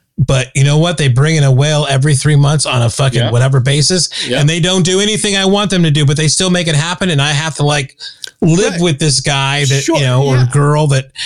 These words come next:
Speaker 1: is doing this. And I, and I, I don't fire them because I know
Speaker 2: Yeah.
Speaker 1: they
Speaker 2: Yeah,
Speaker 1: have their
Speaker 2: well,
Speaker 1: way
Speaker 2: I
Speaker 1: of
Speaker 2: get
Speaker 1: doing
Speaker 2: it, man.
Speaker 1: things. It's
Speaker 2: We're not talking about unimportant shit that, we're talking about something critical, right? This execution you gotta do is, hey man, the environment's changed. You need to somehow still get paid.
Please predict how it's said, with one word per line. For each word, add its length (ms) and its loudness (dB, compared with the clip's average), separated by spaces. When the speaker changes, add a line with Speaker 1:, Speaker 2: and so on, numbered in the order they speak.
Speaker 1:
is 160 0
doing 220 0
this. 220 0
And 80 -2
I, 140 -2
and 140 -4
I, 300 -4
I 120 -2
don't 280 0
fire 360 -2
them 220 0
because 240 0
I 120 -2
know 340 -2
Speaker 2:
Yeah. 140 0
Speaker 1:
they 60 -2
Speaker 2:
Yeah, 80 -2
Speaker 1:
have 100 -6
their 100 -2
Speaker 2:
well, 100 -2
Speaker 1:
way 60 -2
Speaker 2:
I 40 -2
Speaker 1:
of 80 -6
Speaker 2:
get 80 -2
Speaker 1:
doing 140 -2
Speaker 2:
it, 40 -4
man. 80 0
Speaker 1:
things. 220 -4
It's 260 -2
Speaker 2:
We're 80 0
not 240 -4
talking 380 -6
about 340 -2
unimportant 640 -4
shit 280 -4
that, 260 -4
we're 180 0
talking 280 -4
about 180 -2
something 260 -4
critical, 460 -4
right? 240 -2
This 300 -2
execution 520 -4
you 40 -4
gotta 200 0
do 240 0
is, 260 -2
hey 120 -2
man, 260 -4
the 80 -2
environment's 580 -2
changed. 260 -4
You 80 0
need 180 0
to 120 -4
somehow 260 -4
still 220 -4
get 200 -6
paid. 380 -8